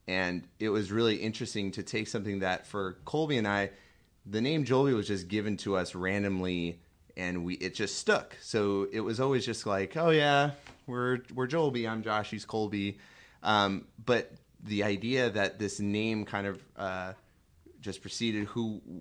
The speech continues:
we were, and that it wasn't just the two of us, that it meant so much more to,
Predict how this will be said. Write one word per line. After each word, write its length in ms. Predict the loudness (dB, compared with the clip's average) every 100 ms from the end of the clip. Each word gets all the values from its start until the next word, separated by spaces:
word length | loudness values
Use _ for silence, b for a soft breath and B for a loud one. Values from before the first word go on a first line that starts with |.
| -16 -16
we 240 | -8 -6 -6
were, 440 | -4 0 0 0
and 340 | 0 -2 -2
that 120 | -4 -4
it 120 | -2
wasn't 300 | -2 -2 -4
just 180 | -6 -6
the 80 | -6
two 220 | -4 -2
of 60 |
us, 120 | -2 -2
that 260 | -2 -2 -2
it 220 | -4 -4
meant 420 | -4 -2 -2 -2
so 220 | -4 -2 -2
much 240 | -2 -4
more 380 | -4 -2 -2 -4
to, 400 | -4 -2 -2